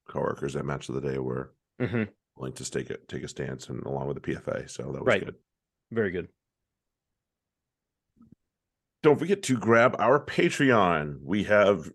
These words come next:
Speaker 1: new goodies up there. We have the new Super Rugby sheet ready to rock and roll and for your viewing pleasure.
Speaker 2: It is up. It is as accurate as can be. Certain players are not available yet in the, in the game, so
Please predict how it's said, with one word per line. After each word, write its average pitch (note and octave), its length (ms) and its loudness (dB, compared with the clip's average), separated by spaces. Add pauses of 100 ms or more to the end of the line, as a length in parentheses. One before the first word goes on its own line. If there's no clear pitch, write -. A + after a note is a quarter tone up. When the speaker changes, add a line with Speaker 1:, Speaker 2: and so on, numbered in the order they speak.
Speaker 1:
new C3 220 6
goodies A#2 300 4
up A#2 160 4
there. C#3 220 4
We F#2+ 160 -2
have F2+ 180 -2
the F2 80 2
new F#2+ 480 2
Super - 240 0
Rugby F#2 200 6
sheet G2+ 280 -2
ready E2+ 200 6
to F2 60 4
rock D#2+ 320 0
and E2 160 -2
roll F#2+ 240 6
and D2+ 160 0
for - 80 -8
your D#2+ 160 -2
viewing D#2 300 -4
pleasure. F#2+ 400 2 (520)
Speaker 2:
It B2 80 -4
is A#2+ 160 -2
up. B2 240 -2 (520)
It C3 100 -2
is A2 100 -2
as G2+ 120 -6
accurate B2 340 2
as G#2 80 -6
can B2 160 -2
be. G#2 260 -2 (360)
Certain B2 260 0
players A#2+ 320 6
are A#2+ 60 4
not A2+ 180 4
available G#2+ 800 0
yet A2 220 0
in A2 100 -4
the, G#2 220 0 (320)
in B2 80 0
the A#2 80 2
game, G2 260 0
so F#2+ 340 -4